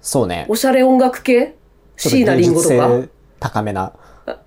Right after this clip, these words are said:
Speaker 2: あ、そうそうそう。なんかそっち系をたくさんなんかやってて、なんか攻めてんなっていう感じだった。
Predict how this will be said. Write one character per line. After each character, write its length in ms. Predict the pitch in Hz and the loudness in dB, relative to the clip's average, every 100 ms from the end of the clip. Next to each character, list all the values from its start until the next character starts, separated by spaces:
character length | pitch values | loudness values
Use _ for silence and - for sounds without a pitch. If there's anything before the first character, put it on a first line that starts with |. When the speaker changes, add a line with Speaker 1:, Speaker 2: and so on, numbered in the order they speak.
| - - | -16 -4
Speaker 2:
あ、 100 | 247 | -2
そ 160 | 294 | 2
う 40 | 262 | 0
そ 120 | 240 | 0
う 20 | |
そ 120 | - | 0
う。 20 | 233 | 0
な 100 | 381 | 0
ん 40 | |
か 80 | - | 0
そ 180 | 339 381 | 0 0
っ 40 | |
ち 140 | - - | -2 0
系 160 | 480 | 2
を 80 | 453 | 4
た 120 | 453 | 2
く 60 | 453 | 0
さ 140 | 415 | 2
ん 40 | 392 | 2
な 80 | |
ん 40 | 359 | 2
か 80 | 170 | 2
や 100 | 156 | 0
っ 80 | |
て 140 | - 175 | -2 -6
て、 500 | - 147 135 - - _ _ _ _ _ - | -2 -2 -2 -4 -12 _ _ _ _ _ -2
な 140 | 311 | 0
ん 60 | 381 | 2
か 100 | 220 | 0
攻 200 | - 453 | 2 2
め 100 | 392 | 2
て 120 | - | 2
ん 100 | 156 | 0
な 120 | 156 | 0
っ 80 | 165 | -2
て 80 | 139 | -6
い 20 | |
う 40 | - | -10
感 120 | 131 | -10
じ 100 | 143 | -10
だ 60 | |
っ 40 | 120 | -12
た。 160 | - | -16